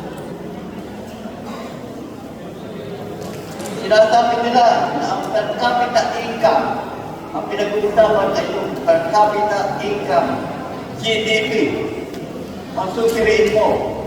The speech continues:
yun, ano na, sa medyo buntot na tayo. Huwag na natin hintayin maging, eh, panghuli talaga tayo. Number one importer na tayo ng bigas. Pati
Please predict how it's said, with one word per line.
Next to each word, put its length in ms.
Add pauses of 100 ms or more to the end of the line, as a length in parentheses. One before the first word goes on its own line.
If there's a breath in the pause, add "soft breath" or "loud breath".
(220)
yun, 260 (460)
ano 240 (160)
na, 80 (560)
sa 160
medyo 320
buntot 320
na 160
tayo. 320 (480)
Huwag 160
na 160
natin 480
hintayin 320
maging, 560
eh, 400 (320)
panghuli 400
talaga 480
tayo. 240 (1500)
Number 320
one 240
importer 720
na 160
tayo 200 (120)
ng 100 (220)
bigas. 380 (680)
Pati 260